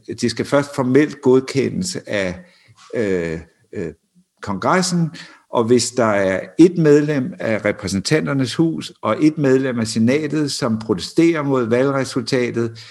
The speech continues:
så skal vi igennem to timers diskussion om valgresultatet i de stater, hvor de protesterer."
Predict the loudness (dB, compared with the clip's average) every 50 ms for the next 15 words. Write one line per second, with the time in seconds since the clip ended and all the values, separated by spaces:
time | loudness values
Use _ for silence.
0 | -20 -20 _ -8 -4 -2 -2 -2 0 -2 0 2 2 2 2 2 2 2 0 2
1 | 0 -2 -4 -2 0 0 0 0 0 -2 -4 -2 0 0 0 0 -2 -2 -6 -6
2 | -8 -8 -6 -4 -4 -4 -2 0 0 0 0 0 -4 -8 -10 -8 -6 -4 -4 -4
3 | -4 -6 -10 _ _ _ _ _ 0 0 2 2 2 0 -2 -2 -4 -6 -4 0
4 | 0 0 2 2 0 -2 0 0 -2 -2 -2 -2 -2 -2 0 2 2 2 2 0
5 | 0 -2 -4 -2 0 -2 -2 0 -2 -4 -6 -4 -2 -2 -2 -2 -4 -6 -4 -4
6 | -4 -4 -8 -10